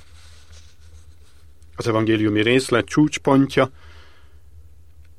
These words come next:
a felhőből érkező szózat, az a szózat, amellyel a mennyei Atya tanúságot tesz fiáról: „Ez az én szeretett fiam,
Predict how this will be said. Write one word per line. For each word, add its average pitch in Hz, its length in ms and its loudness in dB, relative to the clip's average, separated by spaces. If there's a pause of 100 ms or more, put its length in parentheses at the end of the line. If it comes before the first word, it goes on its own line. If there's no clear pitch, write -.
(220)
a - 100 -14
felhőből 120 600 2
érkező 107 540 0
szózat, 117 920 0 (1700)
az 120 140 -2
a 120 80 2
szózat, 139 380 4
amellyel 113 720 2 (360)
a - 60 -12
mennyei 107 380 0
Atya 104 280 0
tanúságot 101 840 -4
tesz - 240 -6
fiáról: 101 760 -2 (1300)
„Ez 139 220 0
az 120 180 4
én 110 200 0
szeretett 101 580 -2
fiam, 95 520 -4